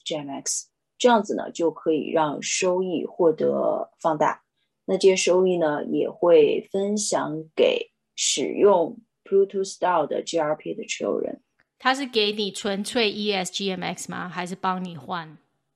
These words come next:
Speaker 1: E S G M X，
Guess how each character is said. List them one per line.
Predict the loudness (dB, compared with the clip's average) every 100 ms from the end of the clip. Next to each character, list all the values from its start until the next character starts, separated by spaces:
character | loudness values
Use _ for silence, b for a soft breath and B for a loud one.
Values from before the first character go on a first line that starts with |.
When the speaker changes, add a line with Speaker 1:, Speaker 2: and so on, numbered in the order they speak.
| _ _ _ _ _ _ _ _ _ _ _ _ _ _ -2
Speaker 1:
E | 6
S | 8 8 6 4 2 0
G | 2 2
M | 4 2
X， | 2 2 -2 -8 -12 -4 0 2 4 4 4 0